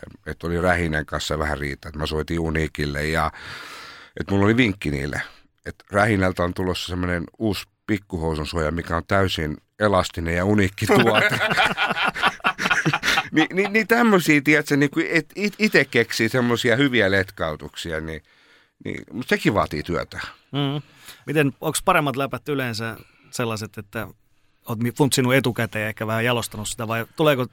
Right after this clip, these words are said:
Speaker 2: myöskin ihan tilanteessa jotain hyviä y-, joskus?
Speaker 1: Joo, se niinku run-, runkojutut on niinku, mitkä niinku on,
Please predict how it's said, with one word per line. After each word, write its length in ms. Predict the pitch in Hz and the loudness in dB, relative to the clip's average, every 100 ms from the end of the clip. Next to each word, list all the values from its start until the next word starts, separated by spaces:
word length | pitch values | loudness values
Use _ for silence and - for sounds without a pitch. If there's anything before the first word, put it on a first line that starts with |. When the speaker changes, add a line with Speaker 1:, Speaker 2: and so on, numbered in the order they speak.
| - | -4
Speaker 2:
myöskin 260 | 127 - | -4 -2
ihan 120 | 120 120 | -4 -2
tilanteessa 520 | 123 104 - - - | -4 -4 -8 -8 -8
jotain 260 | 110 113 | -10 -12
hyviä 280 | 110 - - - _ | -10 -10 -14 -18 _
y-, 60 | 139 - | -20 -18
joskus? 320 | 131 - - | -14 -14 -12
Speaker 1:
Joo, 220 | - 185 165 | 4 6 6
se 160 | 160 | 6
niinku 300 | 175 180 175 | 6 4 0
run-, 300 | 175 226 226 - | 2 4 4 2
runkojutut 800 | 165 226 214 165 139 117 117 117 | 2 4 6 6 6 4 2 6
on 160 | 113 | 6
niinku, 460 | 107 104 98 104 98 - _ _ _ | 6 2 2 -2 -2 -10 _ _ _
mitkä 340 | 101 107 - 101 | -4 -4 0 2
niinku 360 | 101 95 107 | 0 2 4
on, 180 | 104 98 | 4 4